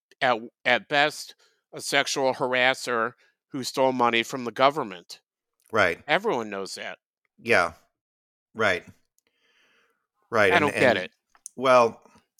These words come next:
Speaker 2: th-, the days of accountability and, and the forward mantra of Wisconsin seem to be, you know, slowing down. Now, also, uh, uh, you know,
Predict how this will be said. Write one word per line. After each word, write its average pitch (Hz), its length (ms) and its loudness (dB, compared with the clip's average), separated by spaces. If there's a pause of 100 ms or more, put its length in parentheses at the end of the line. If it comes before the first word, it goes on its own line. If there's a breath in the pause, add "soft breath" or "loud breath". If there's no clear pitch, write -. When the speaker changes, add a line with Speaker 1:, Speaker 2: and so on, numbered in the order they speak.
Speaker 2:
th-, 107 160 -6
the 120 120 2
days 135 360 4
of 131 140 0
accountability 113 1000 4
and, 90 220 -2
and 92 280 -8
the 90 100 -2
forward 107 680 6
mantra 95 500 2
of 85 240 -6
Wisconsin 92 800 -2
seem 90 300 -4
to 90 120 -10
be, 82 320 -6 (560)
you 95 120 -6
know, 82 260 -2 (260)
slowing 120 540 4
down. 87 400 0
Now, 95 400 0 (1500)
also, 120 720 2 (840)
uh, 104 40 -2
uh, 104 240 0 (260)
you 120 120 -2
know, 104 320 0